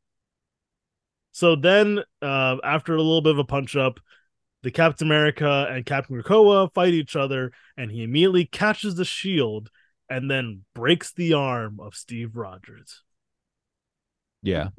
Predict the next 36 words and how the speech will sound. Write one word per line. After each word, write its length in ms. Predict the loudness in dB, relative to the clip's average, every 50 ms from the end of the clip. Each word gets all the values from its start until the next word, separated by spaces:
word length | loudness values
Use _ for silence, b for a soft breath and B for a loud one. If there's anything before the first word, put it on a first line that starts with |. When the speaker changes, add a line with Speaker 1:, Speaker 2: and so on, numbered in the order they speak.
| -12 _
Speaker 2:
I 60 | -4 0
mean, 160 | 0 2 4
that's, 580 | 4 2 2 0 -4 -12 -16 -16 -16 -18 -18 -20 _ _ _ _ _ _ _ _ _ _ _ _ _ _ _ _ -6
I 60 | -4
mean, 120 | 0 4
who 160 | 6 6 6
else 160 | 6 4 0 -2
could 140 | -6 -8
do 140 | -6 -8 -8
that? 200 | -10 -10 -14 -16 _ _ _ _ _ _ _ -2
Speaker 1:
Yeah. 200 | 0 0 0 0 _ _ _ _ _ _ _ _ _ _ _ _ _ _ _ _ _ _ _ _ _ _ _ _ _ _ _ _ _ _ -4
And 280 | -2 0 0 2 2
then 200 | 2 2 2 2
we 80 | 0 4
get 120 | 4 6
a 60 | 6
little 420 | 6 4 2 2 2 2 2 -2 -4
extra 340 | -6 -8 -6 -2 -2 -2 -2
thing 420 | 0 0 0 2 2 0 -2 -2
for 160 | -2 -2 0
this 200 | 0 0 -2 -4
Gods 680 | -6 -14 -10 -6 -4 -4 -2 0 0 -2 -2 -4 -8 -12
book 320 | -8 -4 -2 -2 -4 -4 -8
coming 380 | -10 -8 -6 -6 -6 -6 -6
out. 380 | -6 -6 -6 -8 -8 -12 -18 -20 _ _ _ _ _ _ _ _ _ _ _ _ _ _ _ _ _ _ _ _ -6
I 100 | 0 2
don't 220 | 2 2 2 0
know 180 | 2 4 6 6
what 220 | 6 6 4 4
the 160 | 2 -4 -6 -8 -12 _
deal 280 | -6 -2 2 4 4 4
is 120 | 4 2
with 140 | 0 -8 -6
this 240 | -6 -6 -6 -6 -10
fully 500 | -14 _ -8 -6 -6 -4 -6 -6 -4 -4
yet. 320 | -2 -2 -4 -4 -8 -12